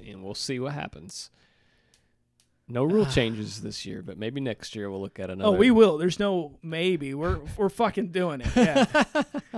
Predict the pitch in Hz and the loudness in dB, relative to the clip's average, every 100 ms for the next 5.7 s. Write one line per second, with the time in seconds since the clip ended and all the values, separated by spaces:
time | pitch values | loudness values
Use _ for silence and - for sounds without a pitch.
0 | - - 156 - - 262 269 254 233 - | -12 -6 -8 -8 0 4 6 8 6 4
1 | _ - _ _ 190 190 277 277 240 240 | _ -20 _ _ -2 2 2 4 4 6
2 | 208 175 - 185 190 190 180 - 247 269 | 4 2 -2 -2 -2 -2 -4 0 2 2
3 | 233 180 208 214 214 233 214 165 139 131 | -2 0 2 2 0 -2 -2 -2 -2 -4
4 | 170 - _ _ _ _ _ _ - 202 | -8 -14 _ _ _ _ _ _ -6 -2
5 | 220 175 - - 220 196 160 | -2 -4 -8 -2 0 0 -8